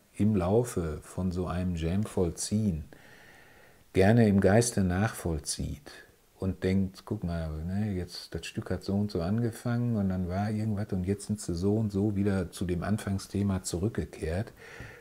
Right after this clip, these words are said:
Wer also diesen musikalisch denkenden Ansatz hat, für den ist das natürlich neben dem Jazz,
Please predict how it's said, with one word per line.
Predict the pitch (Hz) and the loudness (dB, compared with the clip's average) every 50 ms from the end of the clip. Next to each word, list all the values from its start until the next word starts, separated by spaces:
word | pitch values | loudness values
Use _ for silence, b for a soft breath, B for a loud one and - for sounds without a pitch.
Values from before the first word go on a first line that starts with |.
| B B | B B
Wer | - 90 | 4 4
also | 92 101 101 101 | 6 6 6 4
diesen | 87 90 101 131 135 120 123 120 113 104 98 | 2 4 4 4 6 6 6 8 8 8 8
musikalisch | 104 110 101 98 92 - 110 104 110 123 123 117 104 - - - 92 | 8 8 6 4 4 4 6 6 6 6 6 4 4 2 0 2 6
denkenden | - 139 135 143 131 - 101 92 85 85 80 80 | 8 8 8 8 6 4 4 4 4 4 2 2
Ansatz | 78 85 98 107 104 90 73 71 71 - - - | 2 2 4 4 4 2 2 0 -2 -4 -6 -6
hat, | - 69 - - - - - - _ _ _ _ _ _ _ _ _ _ _ _ _ _ _ _ _ - - _ - - - | -6 -8 -8 -10 -12 -18 -20 -20 _ _ _ _ _ _ _ _ _ _ _ _ _ _ _ _ _ -20 -20 _ -20 -20 -4
für | - - 92 | 0 0 2
den | 78 87 87 95 104 113 131 139 127 B B B B B B B B B B B B B B B | 6 6 8 10 10 10 8 6 0 B B B B B B B B B B B B B B B
ist | 107 107 - - - - - - - 95 | 0 2 2 4 2 0 0 2 4 4
das | 101 107 - - | 6 6 6 6
natürlich | 127 117 120 - - 120 113 98 - | 4 4 4 4 4 4 4 4 4
neben | 82 87 104 127 139 127 110 98 | 6 8 10 10 10 10 8 8
dem | 95 92 85 80 73 | 8 6 6 4 2
Jazz, | 73 82 76 76 82 101 135 143 147 - - - | 0 0 0 2 2 2 0 0 -2 -6 -12 -14